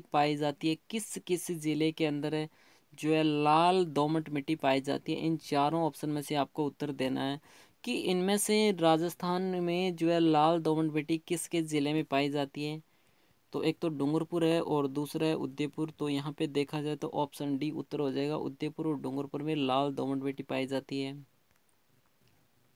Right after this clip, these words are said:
क्वेश्चन नंबर बारह की बात करें, राजस्थान में दोंगड़ा किसे कहा जाता है? राजस्थान में दोंगड़ा जो है किसे कहा जाता है, ये किससे संबंधित है?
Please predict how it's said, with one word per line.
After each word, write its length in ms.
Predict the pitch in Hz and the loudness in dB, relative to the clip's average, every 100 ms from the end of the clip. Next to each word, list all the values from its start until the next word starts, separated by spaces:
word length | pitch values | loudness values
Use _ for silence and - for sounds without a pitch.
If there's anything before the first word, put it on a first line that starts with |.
| _ _ _ _ _ _ _ _ _ - | _ _ _ _ _ _ _ _ _ -2
क्वेश्चन 300 | 208 208 247 | 0 4 4
नंबर 140 | 262 | 4
बारह 320 | 233 196 196 214 | 8 8 8 4
की 100 | 220 | 4
बात 240 | 202 190 | 4 4
करें, 260 | 196 196 185 | 2 2 6
राजस्थान 560 | 165 165 180 196 196 | 6 6 2 -2 0
में 340 | 196 202 175 143 | 2 0 -2 -2
दोंगड़ा 500 | 160 185 196 202 196 | -2 0 0 2 2
किसे 500 | - - 170 190 180 | -2 -4 -2 0 -2
कहा 340 | 160 151 151 | -2 -4 -2
जाता 260 | 143 139 151 | -4 -2 0
है? 60 | |
राजस्थान 580 | 139 143 151 - 160 160 | 2 2 2 -2 -2 0
में 300 | 170 175 156 | 0 -2 -2
दोंगड़ा 400 | 151 151 160 170 | -2 0 0 0
जो 160 | 165 165 | 0 0
है 120 | 165 | 0
किसे 380 | - 156 165 160 | -2 -4 -2 0
कहा 180 | 147 | 0
जाता 240 | 143 147 156 | 0 0 -2
है, 100 | 156 _ _ - _ _ _ _ _ - | -2 _ _ -20 _ _ _ _ _ -6
ये 80 | |
किससे 360 | 165 196 - 202 | -2 -2 0 -2
संबंधित 520 | - 170 160 151 - | 0 0 0 -2 -6
है? 120 | - | -12